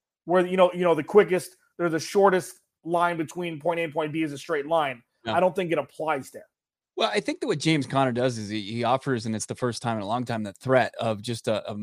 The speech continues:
Speaker 2: a money in the bank back, a guy that can get between the tackles and, and punch it in because he's been, he's done exactly that in his role for the Arizona Cardinals this season. And that provides the threat, which is good enough to kind of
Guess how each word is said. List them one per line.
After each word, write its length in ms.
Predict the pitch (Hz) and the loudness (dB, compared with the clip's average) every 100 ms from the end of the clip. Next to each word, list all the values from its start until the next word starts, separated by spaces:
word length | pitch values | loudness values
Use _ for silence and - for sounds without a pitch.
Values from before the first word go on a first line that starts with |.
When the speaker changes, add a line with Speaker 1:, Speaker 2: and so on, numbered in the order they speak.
| 98 - | -12 -10
Speaker 2:
a 100 | 107 | -8
money 400 | 107 135 139 101 | 0 2 2 0
in 120 | 117 | -4
the 80 | 110 | -6
bank 420 | 98 120 120 113 - 120 | -4 -2 0 -2 -10 -2
back, 520 | 123 120 95 _ _ 117 | 2 4 2 _ _ -6
a 80 | |
guy 240 | 110 123 120 | 0 2 2
that 140 | 113 | 0
can 160 | - 110 | -2 -4
get 180 | 117 - | -2 -4
between 300 | 113 127 117 | -8 -4 -2
the 80 | 104 | -2
tackles 560 | 131 117 113 117 104 - | 2 2 2 -2 -4 -6
and, 120 | 104 | -6
and 200 | 110 110 | -6 -4
punch 300 | - 135 123 | 0 0 0
it 80 | 117 | -2
in 200 | 117 98 | -2 -4
because 320 | 101 120 110 | -6 -4 -2
he's 160 | 113 104 | -4 -4
been, 260 | 120 123 | -2 -2
he's 120 | 123 117 | -2 0
done 200 | 131 120 | 0 0
exactly 560 | 104 120 120 - 110 | -4 -4 -4 -4 -6
that 320 | 107 120 110 _ _ _ 127 | 0 0 0 _ _ _ -2
in 100 | 127 | -2
his 160 | 117 | -2
role 280 | 110 127 127 | 2 2 2
for 140 | - | 0
the 80 | 117 | -2
Arizona 320 | 113 117 113 | -2 -2 -4
Cardinals 400 | 107 123 117 110 - | -4 -2 0 -2 -8
this 160 | 101 | -6
season. 440 | - 240 175 120 113 _ _ | -4 0 2 2 2 _ _
And 140 | 151 165 | 4 4
that 180 | 165 | 4
provides 480 | - 160 151 143 131 - | 0 2 6 4 2 -6
the 80 | - | -8
threat, 460 | - 165 175 139 - | -4 6 6 6 0
which 260 | 139 131 - | -2 -2 -2
is 140 | 120 | -8
good 240 | 117 160 135 | 2 4 4
enough 480 | 131 147 127 - _ _ _ - | 4 6 4 0 _ _ _ -6
to 100 | 135 | 0
kind 260 | 147 143 | 4 4
of 140 | 127 | 4